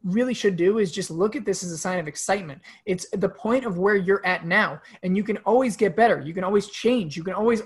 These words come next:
ultimately see, "This is where I am now, and I know I can get out of there. It's not going to be permanent." So let me just remind you, if you are in that place listening to this right now being like, "Fuck, I drink to escape, like, I don't like my life," know that you can change that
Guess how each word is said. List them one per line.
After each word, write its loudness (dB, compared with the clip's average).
ultimately -2
see, -2
"This 2
is -4
where 6
I 0
am 2
now, 2
and 0
I 2
know 4
I 4
can -2
get 4
out 4
of 0
there. 2
It's -2
not -2
going -4
to -4
be -6
permanent." -2
So 0
let 2
me 2
just -4
remind 2
you, -2
if 2
you 2
are 0
in -2
that -2
place -2
listening -2
to -6
this -6
right -2
now 0
being -4
like, -8
"Fuck, 0
I 2
drink -2
to -6
escape, -2
like, -4
I 0
don't -2
like -2
my -2
life," 0
know 6
that 0
you 0
can -4
change -6
that -10